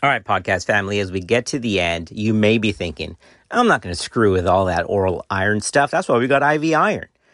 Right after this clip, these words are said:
Well, that's fine, but you have to remember that there's nothing wrong with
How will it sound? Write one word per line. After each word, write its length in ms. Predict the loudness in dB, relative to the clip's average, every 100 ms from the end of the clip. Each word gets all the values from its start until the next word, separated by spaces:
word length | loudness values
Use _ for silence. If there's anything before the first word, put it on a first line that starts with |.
| _ _
Well, 300 | -2 2 2
that's 340 | 0 -4 -4 -10 0
fine, 480 | 0 0 -2 -4 -4
but 180 | -4
you 140 | -4 -6
have 200 | -6 -6
to 80 | -4
remember 340 | 0 0 0
that 120 | -4
there's 220 | -6 -6 -4
nothing 340 | -6 -4 -2
wrong 300 | 0 0 0
with 160 | -2